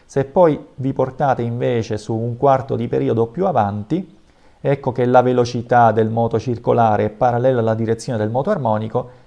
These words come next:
V e V con X, V con X è la velocità del moto armonico, in questo caso coincidono esattamente. V è la proiezione ortogonale sulla direzione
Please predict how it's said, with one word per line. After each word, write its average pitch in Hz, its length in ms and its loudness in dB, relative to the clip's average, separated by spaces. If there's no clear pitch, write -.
V 151 300 -2
e 127 120 -4
V 120 220 0
con 139 380 0
X, 147 300 0
V 113 120 -2
con 113 180 -2
X 120 180 -4
è - 20 2
la 107 80 2
velocità 113 300 0
del 110 120 0
moto 160 160 -4
armonico, 113 460 -4
in 139 160 -10
questo 151 240 -4
caso 113 260 -2
coincidono 120 560 -4
esattamente. 107 800 -4
V 147 180 -4
è 147 80 2
la 127 100 4
proiezione 139 540 0
ortogonale 123 580 -2
sulla 127 220 -2
direzione 113 720 -4